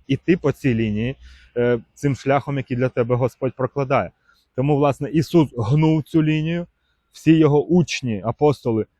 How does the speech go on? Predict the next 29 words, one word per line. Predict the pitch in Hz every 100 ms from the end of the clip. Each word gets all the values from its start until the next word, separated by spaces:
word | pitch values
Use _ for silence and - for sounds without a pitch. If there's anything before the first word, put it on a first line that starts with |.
| _
потім | 135 131 131 113 _ -
навчилися | 123 127 - 143 139 -
гнути | 123 95 143 147 127
цю | 131 - 139
лінію, | 131 139 139 151 156 _ _ _ _ _
І, | 143 151 - _ _ _ _ _ _ _
і | 180
тоді | - 196
теж | 220 269 190
була | 127 135 120 135
війна, | 123 120 117 98 78 76
був | 104 175
безпреділ. | 143 160 - 143 107 123 120 92 82
Всі | - 156
казали: | 165 147 151
«Да | 139 147
що | - 175
то | -
за | 139 143
цар? | - 117 107
Нам | 113 123
треба | 143 131 147 131 117 -
гроші, | - 107 156 139 -
нам | 131 131
треба | - 147 127 135 - - -
звільнення | 110 135 143 135 135
від | 123
римської | 131 139 - 131 131
окупації». | 127 120 - 117 123 135 - 127